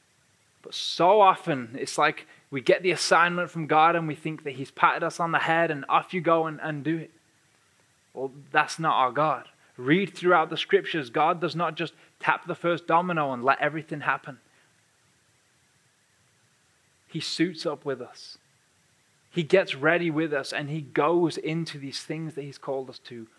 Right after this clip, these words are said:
with us. That is the person and the work of the Holy Spirit. In your life, if God has asked you to do something, if there are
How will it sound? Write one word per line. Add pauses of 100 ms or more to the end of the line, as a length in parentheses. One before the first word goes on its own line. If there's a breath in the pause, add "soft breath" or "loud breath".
(180 soft breath)
with
us. (220 soft breath)
That
is
the
person
and
the
work
of
the
Holy
Spirit. (1000 soft breath)
In
your
life,
if
God
has
asked
you
to
do
something,
if
there
are